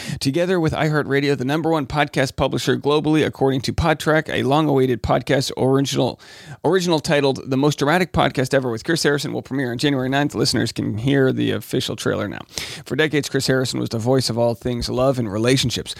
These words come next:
From fantasy suites to dumpster fires, he's seen it all, and now he's bringing it to you with The Most Dramatic Podcast Ever with Chris Harrison. Fans can expect to hear Chris open up like never before. Using his unparalleled expertise, he will dig into all things relationships every week.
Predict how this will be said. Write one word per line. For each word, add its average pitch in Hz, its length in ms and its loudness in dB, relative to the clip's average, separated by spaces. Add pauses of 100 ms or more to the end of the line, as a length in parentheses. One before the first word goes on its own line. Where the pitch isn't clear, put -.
(180)
From 135 200 2
fantasy 170 420 2
suites 160 300 0
to 147 120 2
dumpster 113 420 0
fires, 110 420 0
he's 113 180 -2
seen 135 180 0
it 123 100 0
all, 127 280 2
and 104 100 -4
now 123 220 0
he's 110 160 -4
bringing 143 320 0
it 139 120 -4
to 143 100 0
you 117 240 2
with 113 100 -4
The 135 80 -2
Most 135 240 2
Dramatic 147 400 0
Podcast 135 460 0
Ever 87 260 -4
with - 160 -6
Chris 117 220 -2
Harrison. 107 420 -2 (340)
Fans 156 320 0
can 156 120 0
expect 156 320 -2
to 135 80 -2
hear 143 160 2
Chris - 280 0
open 143 280 2
up 160 180 0
like 117 160 -2
never 127 240 0
before. 123 400 0
Using 143 320 0
his 143 180 2
unparalleled 135 760 0
expertise, 135 640 0
he 131 80 2
will 120 120 0
dig 151 280 0
into 127 180 -2
all 123 160 2
things 143 320 0
relationships 123 640 0
every 123 280 2
week. 127 280 -2